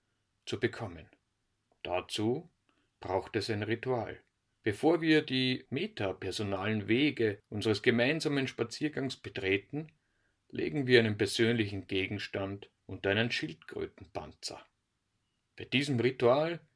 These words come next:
geht es darum, die statischen, bereits etablierten Anteile des Menschen zu bitten, etwas zurückzutreten, zugunsten einer Gastfreundschaft gegenüber dem Virtuellen, zumindest für die Dauer des philosophischen Spaziergangs.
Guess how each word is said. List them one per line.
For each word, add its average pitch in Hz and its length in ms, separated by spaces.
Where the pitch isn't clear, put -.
geht 110 120
es 104 160
darum, 120 500
die 117 140
statischen, 107 840
bereits 92 640
etablierten 113 680
Anteile 135 520
des 117 220
Menschen 113 440
zu - 180
bitten, 147 460
etwas - 560
zurückzutreten, 104 1000
zugunsten 139 640
einer 127 240
Gastfreundschaft 107 1300
gegenüber 110 420
dem 98 280
Virtuellen, 87 680
zumindest 104 840
für - 120
die 110 160
Dauer 101 480
des 143 200
philosophischen 120 760
Spaziergangs. - 840